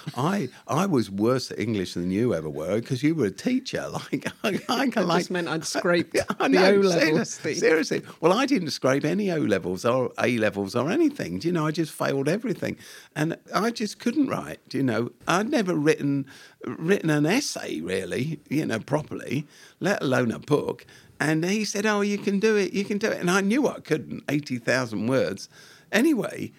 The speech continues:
Speaker 1: the thing is, he said, "Well, just write it a page at a time."
Speaker 2: Mm.
Speaker 1: That's a lot of pages, eighty thousand words. I thought, "A lot of eighty thousand words." It's like, anyway, I did.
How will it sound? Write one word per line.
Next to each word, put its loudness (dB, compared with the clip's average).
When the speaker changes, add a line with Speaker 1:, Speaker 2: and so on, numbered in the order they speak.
Speaker 1:
the -2
thing 0
is, -2
he 0
said, -4
"Well, -4
just -6
write -4
it -6
a -2
page -4
at -2
a -4
time." -4
Speaker 2:
Mm. -2
Speaker 1:
That's -6
a -6
lot -2
of -10
pages, -6
eighty 0
thousand 2
words. 2
I 0
thought, 4
"A 0
lot 4
of 4
eighty 4
thousand 4
words." 2
It's 2
like, 0
anyway, 2
I 4
did. 2